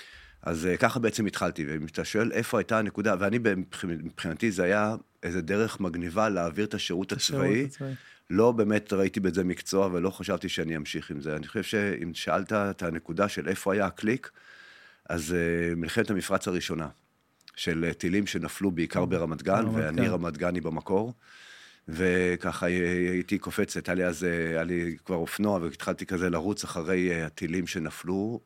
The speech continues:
Speaker 1: וזה היה הנקודה שבה הבנתי שזה מה שאני רוצה לעשות בחיים.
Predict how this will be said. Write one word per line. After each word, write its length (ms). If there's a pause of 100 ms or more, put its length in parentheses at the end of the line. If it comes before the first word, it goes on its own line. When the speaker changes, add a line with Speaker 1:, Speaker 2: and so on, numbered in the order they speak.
(120)
Speaker 1:
וזה 1500
היה 180
הנקודה 440
שבה 320
הבנתי 500
שזה 280
מה 120
שאני 200
רוצה 240
לעשות 260
בחיים. 300